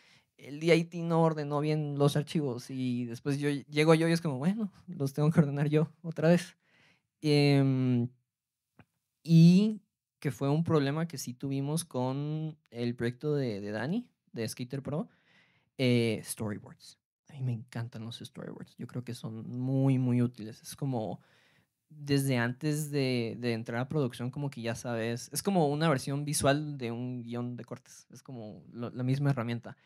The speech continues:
Y, y creo que sí es muy útil porque es que de una vez ya puedes, eh, grabando las escenas, digamos, un, uno como director en, en set está grabando las escenas y ya tiene como en, en el fondo de su mente como ese storyboard y ya como que lo montó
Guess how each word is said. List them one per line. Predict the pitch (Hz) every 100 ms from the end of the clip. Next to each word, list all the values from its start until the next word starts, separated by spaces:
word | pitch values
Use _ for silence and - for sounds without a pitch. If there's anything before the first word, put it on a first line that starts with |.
| _ _ _ _
Y, | 165 151 147 143 131
y | 147 143 135 123
creo | 139 156
que | 139
sí | 151
es | 139
muy | 143 135
útil | 147 175 143
porque | 135 -
es | 131
que | -
de | 147
una | 139 135
vez | 131 135
ya | 139
puedes, | 147 127 127 135 - _ _ _
eh, | 120 - _
grabando | 170 165 156 139 123 139 185
las | 202 175
escenas, | 123 143 185
digamos, | 165 147 156
un, | 156 151
uno | 160 170
como | 185 165
director | 131 120 - 147 170 175
en, | 147 135 131 123
en | 127 120
set | 185 208 - -
está | 127 - 143
grabando | 160 156 165
las | 185
escenas | 160 - 151 196 147
y | 139
ya | 135 143
tiene | 165 170
como | 175 165
en, | 139 - - -
en | 120 120
el |
fondo | 120 143
de | 165
su | 147
mente | 131 139
como | - 123
ese | 120 147
storyboard | - 170 247 285 - _ _ _ _ -
y | 151
ya | 143
como | 175 180
que | 180
lo | 151
montó | 123 123 156